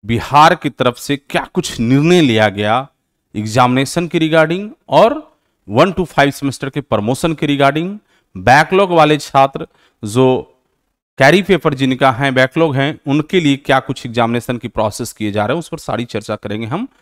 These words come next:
पूरी इस वीडियो में। वीडियो को शुरू से लेकर लास्ट तक जरूर देखें। ना देखने के कारण बहुत सारे बच्चों को कन्फ्यूजन हो जाता है। एक एक प्रश्नों के जवाब मैं कोशिश करता हूं कि रखूं, जो भी चीज़ें मुझे जानकारी रहता है।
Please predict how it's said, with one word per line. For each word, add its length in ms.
पूरी 140
इस 140
वीडियो 260
में। 120
वीडियो 420
को 180
शुरू 300
से 160
लेकर 280
लास्ट 320
तक 140
जरूर 300
देखें। 360
ना 200
देखने 380
के 120
कारण 320
बहुत 260
सारे 180
बच्चों 280
को 100
कन्फ्यूजन 480
हो 100
जाता 220
है। 100
एक 160
एक 120
प्रश्नों 300
के 100
जवाब 360
मैं 180
कोशिश 360
करता 260
हूं 140
कि 100
रखूं, 360
जो 140
भी 140
चीज़ें 280
मुझे 180
जानकारी 460
रहता 340
है। 120